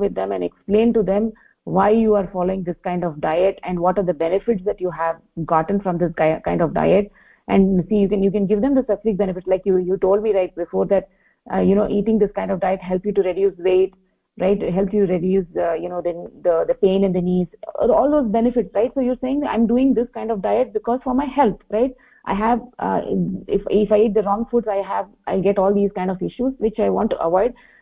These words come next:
When you explain to them like that, uh, you know, connecting with health, everybody understands, right? Everybody wants to lead a healthy life. So if you explain to them, they will understand. It's, it's just matter of explaining.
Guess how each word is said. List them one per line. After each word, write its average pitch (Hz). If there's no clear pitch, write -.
When 202
you 226
explain 226
to 262
them 226
like 185
that, 180
uh, 185
you 185
know, 196
connecting 196
with 190
health, 190
everybody 277
understands, 208
right? 208
Everybody 202
wants 214
to 202
lead 208
a 196
healthy 180
life. 170
So 185
if 175
you -
explain 196
to 262
them, 247
they 247
will 226
understand. 196
It's, 175
it's 185
just 254
matter 214
of 226
explaining. 180